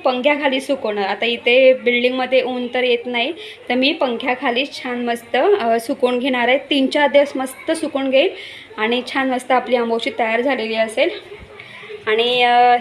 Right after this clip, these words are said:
इथे मी एका कढीचं छान मस्त असं लोणचं केलेलं आहे. आता हे जे लोणचं आहे ते मी पूर्ण रात्रभर असंच ठेवणार आहे आणि उद्या सकाळी, अ, एका बरणीमध्ये ॲड करून त्यामध्ये थोडंसं ऑइल ॲड करेल.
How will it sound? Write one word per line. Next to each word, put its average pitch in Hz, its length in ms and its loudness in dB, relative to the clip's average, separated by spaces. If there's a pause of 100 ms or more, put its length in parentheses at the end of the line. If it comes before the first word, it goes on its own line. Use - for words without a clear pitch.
इथे 262 320 0
मी 254 220 -8 (200)
एका 269 260 -2
कढीचं 247 640 -4 (640)
छान 254 240 2
मस्त 254 360 -2
असं 247 360 2 (200)
लोणचं 240 520 -2
केलेलं 240 420 2
आहे. 220 300 2 (420)
आता 214 200 -2
हे 254 240 0
जे 339 180 0
लोणचं 349 340 0
आहे 302 100 -2
ते 294 140 -8
मी 294 120 -10
पूर्ण 285 340 -4 (380)
रात्रभर 254 520 4
असंच 254 420 0
ठेवणार 262 300 0
आहे 254 120 8
आणि 254 160 2
उद्या 247 260 2
सकाळी, 254 560 0 (360)
अ, 226 340 4
एका 240 300 6
बरणीमध्ये 240 680 0
ॲड 240 300 2
करून 247 260 -4
त्यामध्ये 240 340 -4
थोडंसं 277 400 -2
ऑइल 247 280 2
ॲड 202 240 -2
करेल. 185 220 -6